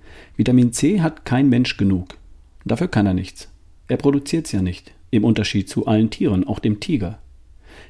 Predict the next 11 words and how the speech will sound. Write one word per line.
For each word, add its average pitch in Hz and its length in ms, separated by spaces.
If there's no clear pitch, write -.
Er 117 100
müsste 156 280
es 151 120
dann 135 160
eben 143 240
auch 120 220
grammweise 151 680
täglich 113 400
zu 226 120
sich 113 220
nehmen. 95 300